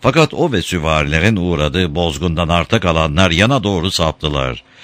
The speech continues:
Köle atlıları enselerindeydi ve bu yüzden Crassus'un saflarına doğru devam ettiler. Geri çekilip kendini emniyete alan eyalet preatörü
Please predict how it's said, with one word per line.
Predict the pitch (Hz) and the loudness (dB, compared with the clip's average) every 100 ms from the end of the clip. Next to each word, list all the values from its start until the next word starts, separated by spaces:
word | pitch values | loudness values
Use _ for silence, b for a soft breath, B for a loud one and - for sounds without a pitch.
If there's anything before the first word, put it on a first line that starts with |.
| B B - | B B 0
Köle | 143 190 | 4 4
atlıları | 127 - 80 78 80 | 2 0 0 0 0
enselerindeydi | 80 98 87 87 82 78 73 80 69 76 71 | 2 2 2 2 2 0 0 0 2 0 2
ve | 87 98 | 0 2
bu | 175 | 0
yüzden | 87 67 90 90 - | 0 2 2 2 0
Crassus'un | 151 143 143 - 147 | 0 0 -2 -2 -2
saflarına | 120 127 107 123 90 113 | 0 -2 0 -2 0 0
doğru | 90 85 92 82 | 0 0 -2 0
devam | 73 85 78 | 0 2 0
ettiler. | 71 - 69 67 65 58 - B B B B B B | -2 -4 -4 -2 -2 -6 -14 B B B B B B
Geri | 92 160 214 | 2 2 4
çekilip | 160 143 160 156 | 0 2 2 2
kendini | - 131 113 135 | 2 2 2 0
emniyete | 104 113 92 98 90 101 | 0 0 2 0 0 0
alan | 67 76 80 | 0 0 0
eyalet | 90 92 85 98 117 | 2 2 2 0 0
preatörü | 82 73 71 71 73 71 90 | 0 2 0 0 -2 2 0